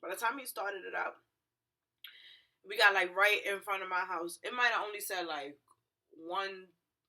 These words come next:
like, two ninety or some shit like that on it. I was like, Mister, this is my last seven dollars.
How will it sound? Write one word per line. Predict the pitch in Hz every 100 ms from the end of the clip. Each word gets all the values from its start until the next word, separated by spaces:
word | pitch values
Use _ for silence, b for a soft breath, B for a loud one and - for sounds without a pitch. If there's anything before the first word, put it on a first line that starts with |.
| _ _ _ _ 175
like, | 170 170
two | - 220 208
ninety | 190 180 165
or | 160
some | 156 156
shit | - 127
like | 139 151
that | 131
on | 123 -
it. | -
I | -
was | 226
like, | 208 175
Mister, | 170 190 - - 202 220 _ b b b b _ _ _
this | 202 220
is | 214 185
my | 170 156
last | 156 170 165 165 170 175 - -
seven | _ - 180 175 170
dollars. | 170 147 151 147 147 -